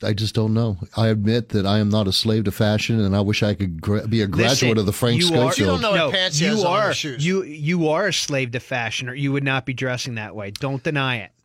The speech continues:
Speaker 1: Then,
Speaker 2: Look at
Speaker 1: um,
Speaker 2: you. Look at you right
Speaker 3: It could
Speaker 2: now.
Speaker 3: be the last in the
Speaker 2: You,
Speaker 3: closet.
Speaker 2: you are Sonny
Speaker 1: Yes, it
Speaker 2: Crockett
Speaker 1: was.
Speaker 2: today.
Speaker 3: It could be the
Speaker 1: That,
Speaker 3: last in the
Speaker 1: that was
Speaker 3: closet.
Speaker 1: it, Frank. You know
Speaker 2: No
Speaker 1: what
Speaker 2: way.
Speaker 1: happened? You know,
Speaker 3: Well,
Speaker 1: here's
Speaker 3: Mister
Speaker 1: what
Speaker 3: Latour
Speaker 1: happened.
Speaker 3: doesn't get to that situation.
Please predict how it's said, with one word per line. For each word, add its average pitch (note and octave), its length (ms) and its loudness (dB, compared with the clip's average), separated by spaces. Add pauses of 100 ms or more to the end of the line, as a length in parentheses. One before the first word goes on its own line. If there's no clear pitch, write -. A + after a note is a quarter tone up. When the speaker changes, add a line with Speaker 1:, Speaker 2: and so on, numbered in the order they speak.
Speaker 1:
Then, G2+ 340 2 (140)
Speaker 2:
Look F#2+ 220 2
at - 60 0
Speaker 1:
um, F2 60 -2
Speaker 2:
you. C#3+ 220 -2
Look E3+ 240 -2
at A3+ 100 -6
you F#3+ 180 -2
right E3+ 160 0
Speaker 3:
It D3+ 80 -8
could D#3 60 -2
Speaker 2:
now. D3+ 120 0
Speaker 3:
be - 80 0
the F3 120 -2
last D#3+ 340 -2
in D#3+ 60 -6
the C#3 60 -6
Speaker 2:
You, E3+ 120 0
Speaker 3:
closet. F3+ 420 -2
Speaker 2:
you F#3 240 0
are D#3+ 140 -2
Sonny D3+ 320 0
Speaker 1:
Yes, C#3 100 4
it G2 120 2
Speaker 2:
Crockett D3 200 4
Speaker 1:
was. A#2+ 320 2
Speaker 2:
today. - 160 -16
Speaker 3:
It - 120 -18
could C4+ 100 -6
be A#3 80 -2
the E3+ 60 2
Speaker 1:
That, C3 60 2
Speaker 3:
last F3 240 0
in E3+ 60 -6
the C#3+ 60 -4
Speaker 1:
that - 80 -14 (180)
was C#3+ 120 2
Speaker 3:
closet. C#3 100 2
Speaker 1:
it, A2+ 80 0
Frank. G#2+ 340 0
You C#3+ 80 2
know C#3+ 60 2
Speaker 2:
No D#3 60 4
Speaker 1:
what D3+ 40 2
Speaker 2:
way. D3+ 80 4
Speaker 1:
happened? A#2+ 300 0 (240)
You C3+ 80 0
know, D#3+ 60 4
Speaker 3:
Well, B2 80 -2
Speaker 1:
here's F3 300 2
Speaker 3:
Mister - 20 2
Speaker 1:
what F3+ 80 4 (120)
Speaker 3:
Latour A#3 200 0
Speaker 1:
happened. A3+ 140 0
Speaker 3:
doesn't F#3 200 -2
get F#3+ 180 -2
to E3+ 100 -4
that C#3+ 180 -2
situation. A#2+ 540 -4